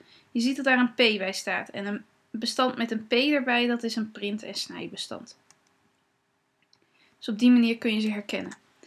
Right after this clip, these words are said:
Het gratis bestand van deze week, die je net even voorbij zag komen, ehm, dat is ook een print- en snijbestand. Je ziet dat P'tje er weer bij staan.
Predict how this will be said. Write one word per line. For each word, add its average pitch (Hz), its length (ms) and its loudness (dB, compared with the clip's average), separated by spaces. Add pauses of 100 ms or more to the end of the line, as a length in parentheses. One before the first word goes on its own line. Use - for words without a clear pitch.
(380)
Het 233 120 -8
gratis 285 480 4
bestand 208 440 -2
van 214 140 0
deze 202 340 -2
week, 185 300 -2
die 240 80 0
je 220 80 0
net 208 160 -6
even 196 280 -6
voorbij 214 380 -6
zag 247 280 -8
komen, 269 340 -2 (1000)
ehm, 240 360 2
dat 302 160 2
is - 100 -2
ook 311 160 4
een 269 120 2
print- 226 220 2
en 208 60 -6
snijbestand. 185 760 -6
Je 190 60 -12
ziet 214 180 -10
dat 220 200 -12
P'tje 214 340 -6
er 196 100 -8
weer 190 160 -10
bij - 180 -12
staan. - 300 -14